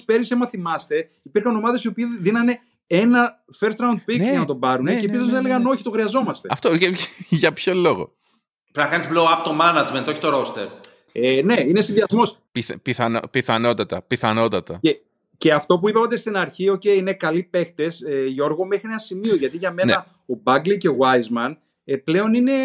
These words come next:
Speaker 1: απλά θα έχουν μια καριέρα ρολίστα και
Speaker 2: Ω, αυτή είναι
Speaker 1: ως εκεί, δεν
Speaker 2: ρολίστες
Speaker 1: βλέπω,
Speaker 2: για
Speaker 1: δεν
Speaker 2: πάντα,
Speaker 1: βλέπω
Speaker 2: ναι.
Speaker 1: τέτοιο.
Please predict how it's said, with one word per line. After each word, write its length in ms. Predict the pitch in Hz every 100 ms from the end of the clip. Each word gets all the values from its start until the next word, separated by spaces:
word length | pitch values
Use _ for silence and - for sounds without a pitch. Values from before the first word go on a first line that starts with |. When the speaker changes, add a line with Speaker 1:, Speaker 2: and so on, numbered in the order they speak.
| 254
Speaker 1:
απλά 340 | 202 233 269
θα 80 | 269
έχουν 200 | 262 269
μια 120 | 247
καριέρα 480 | 254 220 165 233 262
ρολίστα 520 | 214 151 180 - 285
και 120 | 285 277
Speaker 2:
Ω, 60 | 220
αυτή 200 | 175 151
είναι 160 | 185
Speaker 1:
ως 160 | 147 131
εκεί, 120 | -
δεν 100 | 120
Speaker 2:
ρολίστες 380 | 123 117 277 160
Speaker 1:
βλέπω, 160 | 160
Speaker 2:
για 100 | 131 127
Speaker 1:
δεν 80 |
Speaker 2:
πάντα, 140 | 233 160
Speaker 1:
βλέπω 340 | 127 113 107 -
Speaker 2:
ναι. 60 |
Speaker 1:
τέτοιο. 300 | - 98 90